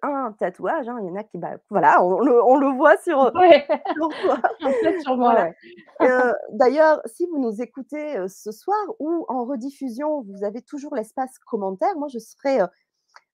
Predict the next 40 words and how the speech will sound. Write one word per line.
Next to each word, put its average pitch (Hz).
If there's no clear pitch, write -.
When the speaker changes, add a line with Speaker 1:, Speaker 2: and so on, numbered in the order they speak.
Speaker 1:
euh, 202
très 349
intéressée 240
de 220
connaître 277
aussi 208
les 226
motivations, 226
euh, 180
vos 254
motivations, 233
euh, 180
d'avoir 196
fait 302
un 196
tatouage. 202
Alors, 180
pourquoi 339
ça 233
m'intéresse ? 202
Euh, 175
parce -
que, 254
euh, 165
je 214
t'interviewe 254
<laughs> -
ce 220
soir, 339
mais 208
moi, 254
je 240
ne 190
suis -
absolument 247
pas, 247
vous 190
allez 180
tout -
savoir, 208